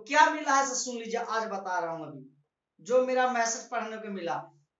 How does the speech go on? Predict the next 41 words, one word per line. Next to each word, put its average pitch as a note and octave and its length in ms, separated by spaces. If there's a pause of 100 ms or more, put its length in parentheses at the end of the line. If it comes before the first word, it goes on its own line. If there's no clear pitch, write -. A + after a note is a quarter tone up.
(160)
और F#3+ 540
वो B3+ 120
मैसेज B3+ 460
आप A#3+ 200
लोग B3+ 240
का B3+ 120
उसमें A#3+ 380
डाल G#3 260
दूंगा, F#3+ 260
ठीक C#4 200
है, D#4+ 80
आप A3+ 180
लोग G#3 160
पढ़ A3 140
लीजिएगा, G3+ 340
ये G#3 80
वीडियो G#3 260
के A3 140
नीचे G#3 240
डिस्क्रिप्शन G3+ 420
में G3 100
डाल E3+ 140
दूंगा D#3 280
मैं, C#3+ 180
देख E3+ 260
लीजिएगा। C#3 380 (1400)
मैसेज C4+ 640
और C4 200
पामर C4 380
क्या C#4+ 220
हुआ, B3 220
मैसेज B3 400
आया C4 280
सबसे C#4 400
पहले C4 340
ये - 1200
Google B3+ 300
कर्मचारी A#3+ 500
की A#3+ 140
ओर A#3+ 160
से B3+ 220